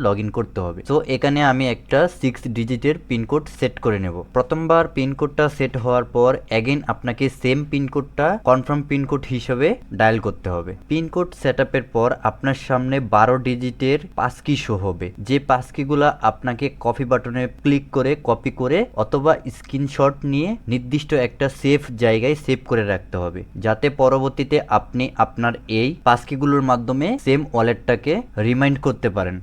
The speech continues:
পাসকিগুলা সেভ করা হয়ে গেলে নিচে থেকে কন্টিনিউ বাটনে ক্লিক করে দিবেন। Then এখানে দেখতে পারবেন আপনার সামনে উল্টোপাল্টোভাবে পাসকিগুলা দেওয়া আছে। আপনাকে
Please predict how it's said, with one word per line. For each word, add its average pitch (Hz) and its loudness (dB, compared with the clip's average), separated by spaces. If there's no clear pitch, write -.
পাসকিগুলা 160 0
সেভ 151 2
করা 156 4
হয়ে 143 6
গেলে 143 4
নিচে 131 0
থেকে 139 2
কন্টিনিউ 135 0
বাটনে 120 0
ক্লিক 120 -4
করে 110 0
দিবেন। 120 0
Then 131 4
এখানে 160 0
দেখতে 147 -4
পারবেন 156 0
আপনার 135 -2
সামনে 131 0
উল্টোপাল্টোভাবে 143 0
পাসকিগুলা 123 0
দেওয়া 117 2
আছে। - -4
আপনাকে 113 -6